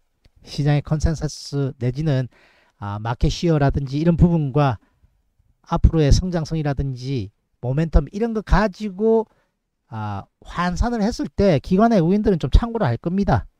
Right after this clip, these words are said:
근데 저는 그런 거 안 해도 참고가 돼요. 뭐? 여기 가면 밀리죠. 밀리죠. 밀리죠. 저항받는 여기 라인은 제가 굳이 그러한 기본적 분석을 일일이 다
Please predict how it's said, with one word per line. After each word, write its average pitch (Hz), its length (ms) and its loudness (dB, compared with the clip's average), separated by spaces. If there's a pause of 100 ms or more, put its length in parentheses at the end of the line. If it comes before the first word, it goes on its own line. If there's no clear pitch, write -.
(440)
근데 220 160 -2
저는 233 320 2
그런 240 220 -4
거 185 80 0
안 113 240 0
해도 214 380 0
참고가 214 380 2
돼요. 165 380 4 (140)
뭐? 208 220 2 (720)
여기 247 300 2
가면 208 360 -2
밀리죠. 127 640 -4
밀리죠. 165 380 -2
밀리죠. 151 420 -6
저항받는 226 840 -8 (360)
여기 226 240 -4
라인은 165 680 -4 (280)
제가 170 280 0
굳이 175 680 2 (760)
그러한 170 520 6 (100)
기본적 226 460 0
분석을 190 600 2 (920)
일일이 226 560 4
다 180 180 6